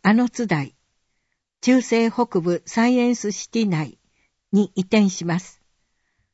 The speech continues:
あの津台は海抜が高く、液状化による地盤沈下などに強い地域であることから、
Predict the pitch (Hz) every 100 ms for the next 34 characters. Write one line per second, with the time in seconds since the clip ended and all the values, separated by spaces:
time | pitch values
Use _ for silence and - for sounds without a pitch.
0 | _ _ _ - 208 240 254 254 208 180
1 | 165 165 - _ _ 240 254 247 - 220
2 | 208 233 220 185 - 170 - _ _ _
3 | 214 - 247 247 233 233 214 208 208 202
4 | 185 208 240 247 233 262 233 190 175 202
5 | 185 180 175 185 _ _ - 226 262 208
6 | - 247 196 180 175 185 202 185 - 185
7 | 180 180 170